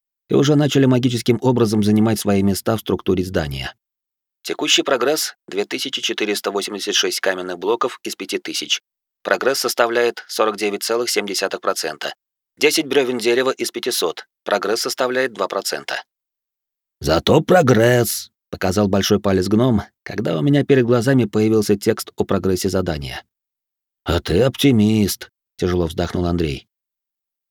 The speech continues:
«Хероист!» — начал гоготать гном. «Ну что, поехали дальше? Здание само себя не построит. А еще мне что-то подсказывает,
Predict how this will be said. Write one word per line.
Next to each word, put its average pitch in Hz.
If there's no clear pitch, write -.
«Хероист!» — 170
начал 107
гоготать 104
гном. 95
«Ну 156
что, 139
поехали 139
дальше? 135
Здание 147
само 127
себя 143
не 139
построит. 131
А 110
еще 120
мне 139
что-то -
подсказывает, 98